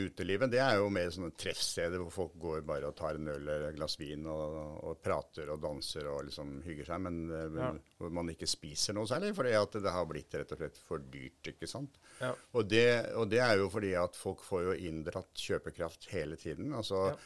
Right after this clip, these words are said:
Speaker 1: dette er jo en effekt av det som jeg snakket om innledningsvis, nemlig at, eh, offentlig sektor er over seksti prosent av verdiskapningen i Norge, og,
Speaker 2: Mm.
Speaker 1: og, og verre skal det bli.
Speaker 2: Mm.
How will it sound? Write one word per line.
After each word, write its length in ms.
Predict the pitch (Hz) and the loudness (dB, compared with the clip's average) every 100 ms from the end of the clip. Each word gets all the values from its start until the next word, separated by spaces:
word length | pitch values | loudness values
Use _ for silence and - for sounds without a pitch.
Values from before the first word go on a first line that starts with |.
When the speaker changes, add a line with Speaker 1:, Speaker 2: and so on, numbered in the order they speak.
| - - | -8 -6
Speaker 1:
dette 160 | 98 113 | 2 4
er 140 | 98 | 6
jo 140 | 98 98 | 4 2
en 180 | - - | 0 -6
effekt 640 | - - 101 - - - | -6 -6 -8 -8 -12 -2
av 140 | 104 | 0
det 380 | 95 90 90 87 | 2 2 2 0
som 160 | 90 98 | -2 -2
jeg 100 | 87 | 0
snakket 380 | 110 92 - 87 | -2 -4 -2 -2
om 260 | 85 87 85 | 0 -2 -4
innledningsvis, 720 | 87 80 80 90 - 117 107 | -4 -4 -4 -4 -4 -4 -2
nemlig 260 | 104 87 82 82 | -2 0 0 -2
at, 200 | - 90 | -2 -2
eh, 200 | 85 80 - - - | -2 -4 -10 -20 -6
offentlig 440 | 98 - 87 82 92 | -4 -4 -6 -4 -4
sektor 400 | - - - 90 | -4 -4 -4 0
er 180 | 85 82 | 2 2
over 240 | 80 78 | 0 -2
seksti 400 | 82 80 - 87 | -4 -6 -6 -8
prosent 380 | 85 82 78 73 | -6 -6 -6 -2
av 120 | 80 78 | 0 0
verdiskapningen 640 | 76 - 76 - 80 80 87 | -2 -4 -6 -4 -4 -2 -2
i 20 | |
Norge, 400 | 82 82 120 131 | -2 -2 -2 -2
og, 80 | 90 | 2
Speaker 2:
Mm. 320 | 92 92 95 | 2 2 2
Speaker 1:
og, 220 | 92 - | 0 0
og 100 | 92 | 0
verre 240 | 82 73 82 | 0 0 -2
skal 220 | - 90 | -2 -4
det 100 | 87 | -2
bli. 200 | 117 165 - - - | -2 -4 -6 -20 -14
Speaker 2:
Mm. 280 | 113 98 | -10 -10